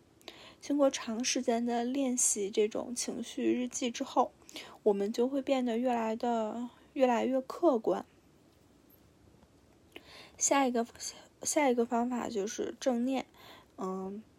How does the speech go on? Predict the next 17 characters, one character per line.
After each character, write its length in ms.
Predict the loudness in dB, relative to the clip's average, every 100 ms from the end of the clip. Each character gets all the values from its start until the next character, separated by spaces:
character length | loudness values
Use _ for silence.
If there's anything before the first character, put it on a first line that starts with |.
| -20 -20 -12
我 340 | -2 0 2 2
有 180 | 0 -2
过 380 | -2 0 0
一 280 | 0 -6 -10 -8
次 460 | -6 -2 -2 -2
非 240 | -2 0 0
常 340 | -2 -8 -8
神 320 | -4 -4 -2
奇 200 | -4 -2
的 120 | 0 0
应 160 | -2
对 160 | 0 0
焦 240 | 4 4
虑 160 | 4 0
的 120 | -2
经 320 | -4 -6 -4
历。 120 | -6